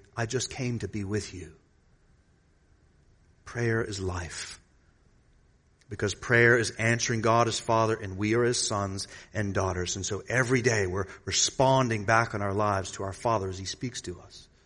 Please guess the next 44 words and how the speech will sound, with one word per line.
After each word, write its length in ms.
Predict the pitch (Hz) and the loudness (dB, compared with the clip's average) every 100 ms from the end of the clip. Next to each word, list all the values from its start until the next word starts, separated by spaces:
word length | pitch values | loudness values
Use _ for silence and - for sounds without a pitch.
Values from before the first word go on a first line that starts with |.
| _ _ _ _ _ _ _ _ _ - - _ _ | _ _ _ _ _ _ _ _ _ -20 -20 _ _
J 200 | 127 131 | 8 8
I 40 | 127 | 8
Packer, 380 | 139 135 117 | 8 8 6
I 40 | 110 | 2
think, 200 | 131 117 | 2 4
would 100 | 107 | 2
agree 340 | 95 120 131 | 4 6 6
with 100 | 113 | 6
this 160 | 101 117 | 2 4
notion 360 | 120 117 - 104 | 6 6 2 -2
of 100 | - - - - - | -4 -14 -16 -16 -8
prayer 680 | - 127 127 117 107 104 - | 4 6 8 8 6 2 2
as 220 | 113 110 | 4 4
answering 480 | - 123 120 117 104 | 2 2 2 0 2
God 260 | 113 110 98 | 4 4 2
as 120 | - | 0
Father 340 | 104 101 110 | 0 2 2
when 140 | 107 107 | 0 0
he 100 | 113 | 2
says, 340 | 131 117 110 | 6 6 4
"If 120 | 107 | 2
you 100 | 117 | 4
want 240 | 131 143 143 | 6 4 2
to 100 | 117 | -2
judge 420 | - 143 143 143 | 4 6 6 4
how 160 | 127 | 2
well 260 | 120 135 131 | 6 8 6
a 40 | |
person 460 | 120 143 131 123 113 - - | 4 2 2 2 -2 -6 0
understands 600 | 139 131 127 - 135 127 | 2 6 4 6 4 4
Christianity, 840 | - 139 - 120 135 151 98 95 - - - - | 2 0 2 4 6 6 4 -2 -6 -16 -20 -6
find 400 | - 156 165 156 | 4 8 10 10
out 140 | 147 | 10
how 160 | 147 143 | 8 6
much 240 | 143 - | 4 2
he 120 | 135 | 2
makes 340 | 123 131 135 - | 6 6 4 0
of 160 | 110 | -2
the 80 | 107 | -2
thought 300 | - 123 117 | 2 4 4
of 140 | 101 | 2
being 220 | 117 110 104 | 0 0 2
God's 320 | 104 101 - | 2 2 -2
child 540 | - 87 98 85 80 | -8 -4 -4 -4 -8